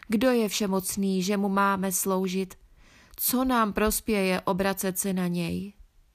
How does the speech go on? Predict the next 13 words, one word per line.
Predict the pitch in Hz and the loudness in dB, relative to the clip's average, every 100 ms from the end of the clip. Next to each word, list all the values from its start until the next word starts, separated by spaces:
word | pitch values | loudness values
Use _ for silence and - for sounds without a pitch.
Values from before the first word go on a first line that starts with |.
| _ _ _ _ _ _ _ _ _ - | _ _ _ _ _ _ _ _ _ -2
Avšak | 196 185 202 185 | -2 0 -2 -2
svůj | - 196 214 220 | -2 -2 -2 -2
blahobyt | 202 202 202 202 180 165 - - - _ - - - | 0 -2 -2 -4 -4 -4 -10 -18 -20 _ -20 -12 -2
nemají | 240 247 247 214 180 | 0 2 0 2 2
ve | 175 180 | 0 0
svých | - 180 170 175 | -2 -2 -4 -4
rukou. | 165 - 156 151 165 - - - _ _ - - | -6 -6 -6 -6 -8 -12 -14 -20 _ _ -20 -6
Nechť | 220 233 226 - - | 0 2 0 -2 -6
jsou | - - 214 208 | -6 -2 0 0
mi | 208 | -2
vzdáleny | 190 180 190 190 202 175 170 | -2 0 0 0 -2 -2 -4
záměry | 165 190 190 196 190 175 | -4 -2 0 0 -2 -2
svévolníků. | 165 - 185 185 190 185 170 165 - 160 160 | -4 -2 -2 0 0 -2 -2 -6 -6 -6 -6